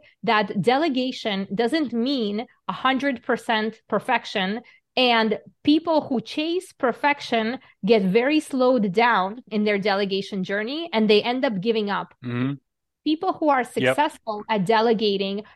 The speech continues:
Speaker 1: see the big picture of how much their time is worth.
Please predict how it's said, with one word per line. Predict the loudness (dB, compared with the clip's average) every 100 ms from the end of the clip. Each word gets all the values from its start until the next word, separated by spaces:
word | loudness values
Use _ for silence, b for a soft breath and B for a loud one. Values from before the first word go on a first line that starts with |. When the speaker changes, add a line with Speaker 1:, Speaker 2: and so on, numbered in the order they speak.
| b
Speaker 1:
see | -14 0 0 2
the | 0
big | 0 0 -2 -4
picture | -8 -6 -6 -2
of | -2 -4
how | -2 -2
much | -2 -4
their | 0 0 0
time | -2 -4 -4 -4
is | -6
worth. | -2 -2 -2